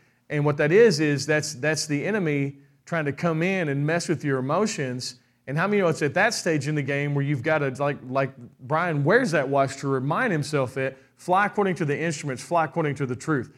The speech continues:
How many know if you've received Jesus as Lord and Savior, you're right with God whether you feel like it or not? How many know that the Father loves you whether you feel like it or not?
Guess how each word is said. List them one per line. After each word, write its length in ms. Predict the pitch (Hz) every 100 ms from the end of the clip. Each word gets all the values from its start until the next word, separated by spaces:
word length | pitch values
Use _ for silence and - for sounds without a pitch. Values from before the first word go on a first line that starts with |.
| _
How 80 | -
many 120 | 202
know 40 | 196
if 80 | 156
you've 140 | 208
received 320 | 202 - 190
Jesus 260 | 147 185 -
as 120 | 135
Lord 120 | 170
and 100 | 156
Savior, 300 | - 180 151
you're 180 | 139 170
right 260 | 147 156 143
with 140 | 147
God 200 | 147 147
whether 160 | 139 127
you 140 | 135
feel 240 | 135 170
like 240 | 147 131 120
it 40 |
or 80 | 120
not? 340 | 120 101 - - _ _ _ _ _ _
How 100 | -
many 120 | 180 196
know 180 | 185
that 200 | 156 160
the 80 | 147
Father 320 | 139 180 180
loves 400 | 151 165 196 151
you 120 | 151 151
whether 200 | 151 147
you 120 | 147
feel 300 | 110 170 170
like 240 | 151 143
it 60 | 143
or 80 | 135
not? 380 | 131 110 -